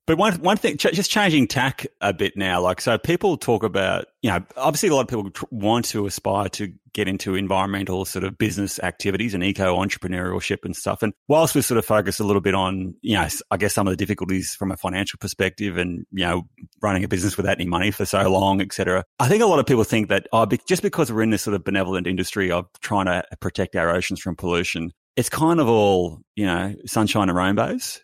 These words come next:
But fundamentally, we are often dealing with competitors. And o-, often these competitors,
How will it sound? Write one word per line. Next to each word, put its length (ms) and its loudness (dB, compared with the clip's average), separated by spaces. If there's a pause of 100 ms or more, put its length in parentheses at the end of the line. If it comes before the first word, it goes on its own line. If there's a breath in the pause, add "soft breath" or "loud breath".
(100)
But 200 0
fundamentally, 1040 2
we 180 2
are 300 2 (320)
often 320 0
dealing 400 -2
with 180 -4 (140)
competitors. 800 -6 (400)
And 140 2
o-, 160 -6 (100)
often 420 0
these 180 0
competitors, 760 -2